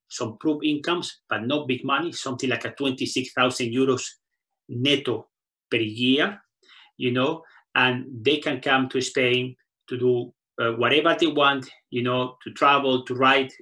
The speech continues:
uh, to work, but not in, not, not in a Spanish company. And I think this is a very good platform. Um,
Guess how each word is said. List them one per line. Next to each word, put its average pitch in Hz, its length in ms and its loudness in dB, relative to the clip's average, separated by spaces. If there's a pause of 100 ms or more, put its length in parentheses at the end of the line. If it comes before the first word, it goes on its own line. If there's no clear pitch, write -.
uh, 110 80 -4
to 120 120 -8
work, 143 380 0
but 110 200 0
not 147 220 0
in, 123 200 -4
not, 143 220 -4 (100)
not 151 340 -4
in 131 120 2
a 117 100 0
Spanish 127 480 -4
company. 156 460 -4 (420)
And 139 120 0
I 151 60 2
think 277 240 -6
this 196 280 0
is - 60 -2
a 143 80 2
very 143 300 2
good 127 240 -6
platform. 120 540 0 (680)
Um, 135 1000 2